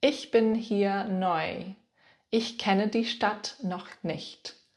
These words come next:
I'm new here. I don't know the town yet. And if you've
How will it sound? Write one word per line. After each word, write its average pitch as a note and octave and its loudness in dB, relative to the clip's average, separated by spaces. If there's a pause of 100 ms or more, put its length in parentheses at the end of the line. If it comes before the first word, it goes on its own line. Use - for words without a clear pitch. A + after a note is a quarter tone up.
(320)
I'm G#3+ 4
new G#3+ 6
here. D3+ 0
I D#3 -2
don't E3+ 0
know E3 -2
the D#3+ -4
town D3+ -4
yet. - -8 (680)
And F3+ 6
if - -2
you've E3 2